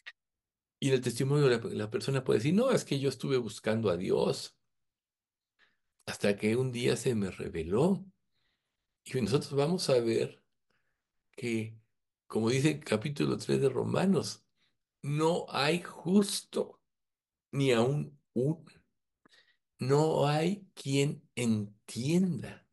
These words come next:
Y fíjense en este que sigue, "No hay quien busque a Dios.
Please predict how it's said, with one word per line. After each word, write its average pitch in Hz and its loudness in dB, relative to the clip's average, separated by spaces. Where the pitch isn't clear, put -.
Y 101 -6
fíjense 143 0
en 107 0
este - -2
que - -8
sigue, 143 -4
"No 151 -2
hay 175 4
quien 131 -6
busque 156 0
a 110 -2
Dios. 156 -4